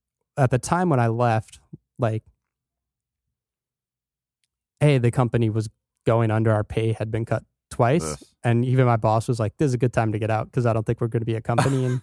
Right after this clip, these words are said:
Speaker 2: <laughs>
Speaker 1: six months."
Speaker 2: But they are.
Speaker 1: And they, they recovered. They recovered, and they've been very successful since, so
Speaker 2: That's crazy.
Speaker 1: good, good for them.
Speaker 2: Yeah.
Speaker 1: And it was just, like, it was one of those work environments where no matter how fun it was, it was still kind of a,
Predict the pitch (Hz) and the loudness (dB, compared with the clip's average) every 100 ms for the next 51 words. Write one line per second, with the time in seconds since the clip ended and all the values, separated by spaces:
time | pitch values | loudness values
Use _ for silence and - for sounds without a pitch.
0 | _ _ _ _ - - 175 160 160 185 | _ _ _ _ -8 -4 0 2 2 0
1 | - _ 101 104 101 95 113 160 190 185 | -6 _ -4 -2 0 2 4 4 4 2
2 | 185 185 139 - 175 123 113 _ - 143 | 0 2 0 0 2 0 -2 _ -2 0
3 | 139 135 135 160 143 120 123 117 117 113 | 2 2 2 2 2 2 2 2 2 0
4 | - - 120 - 120 127 147 - 117 113 | -4 -4 -4 -4 -2 -2 -2 -2 -2 -2
5 | - - - 64 - 95 135 - - - | -8 -20 -14 -12 -4 0 0 -2 -12 -2
6 | 139 120 127 110 120 78 69 _ _ _ | 0 2 0 2 2 0 -4 _ _ _
7 | _ _ 131 131 135 120 143 - 110 107 | _ _ 0 0 2 0 0 0 0 -2
8 | - _ _ _ _ _ _ _ _ - | -6 _ _ _ _ _ _ _ _ 0
9 | 139 139 147 156 151 131 120 123 151 131 | 2 2 2 0 2 2 2 0 0 2
10 | 135 135 131 - 123 113 110 110 107 110 | 2 0 -2 -2 0 0 0 -2 -2 -2
11 | 110 - 110 113 113 113 117 123 - - | -2 0 0 2 2 2 0 -4 -6 -4
12 | 110 110 - 113 113 110 113 | -2 -2 -2 -2 -2 -2 -4